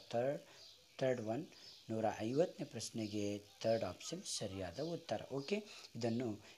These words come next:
ನಿಮ್ಮ ಫ್ರೆಂಡ್ಸಿಗೆ share ಮಾಡಿ, ಹಾಗೆ subscribe ಮಾಡಿ. ಎಲ್ಲ ರೀತಿಯ ವಿಡಿಯೋಸ್ಗಳು ನನ್ನ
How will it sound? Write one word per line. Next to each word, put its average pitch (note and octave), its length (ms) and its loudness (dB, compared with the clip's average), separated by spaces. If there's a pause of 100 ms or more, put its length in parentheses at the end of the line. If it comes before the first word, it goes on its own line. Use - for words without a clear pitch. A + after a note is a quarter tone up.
(100)
ನಿಮ್ಮ A2 200 4
ಫ್ರೆಂಡ್ಸಿಗೆ B2 600 -2
share C3 400 2
ಮಾಡಿ, G#2+ 300 -2
ಹಾಗೆ G2 380 -2
subscribe C3+ 640 2
ಮಾಡಿ. G#2 300 0 (320)
ಎಲ್ಲ C3 380 4
ರೀತಿಯ A#2+ 340 -2
ವಿಡಿಯೋಸ್ಗಳು G2+ 560 -2
ನನ್ನ G2 240 -2